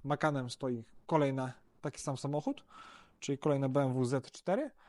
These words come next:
W obydwu samochodach realizujemy dokładnie taki sam pakiet, czyli pełna mota-, metamorfoza fabrycznego nagłośnienia w tym B M W Z cztery, które fabrycznie miało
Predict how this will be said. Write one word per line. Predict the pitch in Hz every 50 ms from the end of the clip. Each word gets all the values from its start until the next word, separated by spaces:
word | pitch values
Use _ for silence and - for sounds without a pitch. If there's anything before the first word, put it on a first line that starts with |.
| - - - - _
W | - -
obydwu | - 185 180 165 170 165
samochodach | - - 170 165 156 147 156 151 143 143
realizujemy | 156 156 151 147 139 147 147 143 143 139
dokładnie | 147 - - 156 143 143 143
taki | 135 147 - - -
sam | - 143 135
pakiet, | - - 175 - - 139 - -
czyli | - - 147 139 139 131 127 - _ _ _ _ _ _ _ _ _ _ _ _ _ _ _ _ _ _ _ _ _ _ _ _ _ _ _ _ _ _ _ _ _ _ _ _ _ _ _ _ _ - _ _ _ _
pełna | - 190 175 170 160 151
mota-, | 151 151 147 - 151
metamorfoza | 156 160 156 - 156 147 147 139 - 156 151 135 143 135 123 120 - _ _ _ _ _ _
fabrycznego | - 151 143 139 135 - - 160 139 139
nagłośnienia | 147 143 135 135 123 - 151 143 131
w | -
tym | - 135 131 131 123
B | 135 135
M | 131 131
W | 131 160 202 254 - _ _
Z | - 131 131 123 - -
cztery, | - - - 170 170 180
które | - - 156 156
fabrycznie | - 156 147 151 170 165 - 165 147
miało | 143 147 143 139 135 139 139